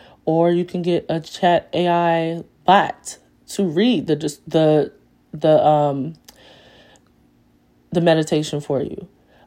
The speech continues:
Um, honestly, I probably would just use, if I decided to do this, I would probably use my own voice because, you know,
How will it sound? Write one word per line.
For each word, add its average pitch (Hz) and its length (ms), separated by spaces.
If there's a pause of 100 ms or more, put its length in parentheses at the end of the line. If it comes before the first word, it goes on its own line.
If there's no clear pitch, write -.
Um, 156 480 (260)
honestly, 208 420
I 160 140
probably 180 340
would 151 160
just 156 180
use, 160 280
if - 200
I 202 180
decided 175 600
to 165 100
do 175 140
this, 170 160
I 151 100
would 160 120
probably 156 260
use 156 220
my 143 80
own 151 260
voice 170 280
because, 147 520
you 208 100
know, 151 260